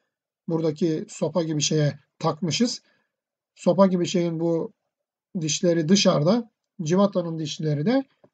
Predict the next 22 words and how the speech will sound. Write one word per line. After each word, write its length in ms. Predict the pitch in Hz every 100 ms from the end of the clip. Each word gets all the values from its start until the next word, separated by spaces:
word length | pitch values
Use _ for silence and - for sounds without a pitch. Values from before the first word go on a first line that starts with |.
| _ _
içeride 420 | 208 185 196 190 196
olmak 340 | 175 156 143
zorunda 420 | 139 143 160 220
ki 320 | 220 226 220
buraya 280 | 220 190 175
geldiği 360 | 175 180 170 175
zaman 280 | 151 180 190
otursun. 460 | 165 175 - 170 - _ _ _ _ _
İşte 260 | 156 - 175
bakın 400 | 151 196 220 - 180
dışarıdan 560 | 175 - 180 185 214 190
biz 160 | 151
baktığımız 460 | 156 156 185 185 175
zaman 340 | 160 202 208
dişli 260 | 175 - 185
kısmını 380 | 180 - 165 208
göremediğimiz 800 | 196 196 190 160 160 156 151 _
elemanlara 640 | 175 170 160 143 151 254 269 _ _ _ -
içten 420 | 196 - 202 196
dişli 220 | 165 -
elemanlar 540 | 170 151 143 139 135 131
diyoruz. 360 | 135 196 220